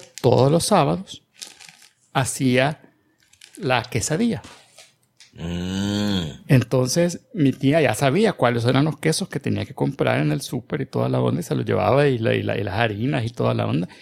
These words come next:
Speaker 1: Y empezaba la, la, la Marina, se llamaba la muchacha, Marina, a hacer las quesadillas. Entonces, cada vez que mi, mi papi, eh, mi, y mi mami viajaban juntos a El Salvador, porque mi papi se venía cada quince días a El Salvador a trabajar,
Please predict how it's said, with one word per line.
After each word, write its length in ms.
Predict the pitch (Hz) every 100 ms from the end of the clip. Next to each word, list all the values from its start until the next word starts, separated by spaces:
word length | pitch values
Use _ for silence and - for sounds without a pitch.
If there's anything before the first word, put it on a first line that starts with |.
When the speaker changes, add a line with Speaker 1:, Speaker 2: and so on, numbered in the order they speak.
| - - -
Speaker 1:
Y 140 | 127 120
empezaba 1200 | 95 92 - 113 95 98 113 139 143 156 165 170
la, 220 | 156 143
la, 260 | - 113 -
la 180 | 117 -
Marina, 500 | - 101 123 170 117
se 160 | - 107
llamaba 340 | 101 120 113
la 100 | 98
muchacha, 400 | 98 98 160 -
Marina, 460 | 95 104 123 175 175 - - - -
a 120 | 120
hacer 260 | 101 - 107
las 200 | 107 -
quesadillas. 580 | - - 135 202 131 - - - - -
Entonces, 460 | 120 123 - 175 - - _ _
cada 280 | - 170 185
vez 180 | 175 170
que 180 | 196 180
mi, 240 | 151 - _
mi 180 | 151 123
papi, 540 | 120 151 - 123 110 - - - -
eh, 260 | 143 117
mi, 140 | 113 -
y 80 | 123
mi 120 | 110
mami 240 | 143 139
viajaban 460 | 113 107 127 143 147
juntos 240 | 170 123
a 40 | 113
El 60 |
Salvador, 400 | 120 156 170 160
porque 140 | 151 131
mi 60 |
papi 180 | - -
se 120 | -
venía 240 | 151 143 139
cada 300 | 147 135 -
quince 300 | - 143 131
días 200 | 135 123
a 20 |
El 60 | 113
Salvador 380 | 127 131 113 120
a 20 |
trabajar, 560 | 120 113 104 117 117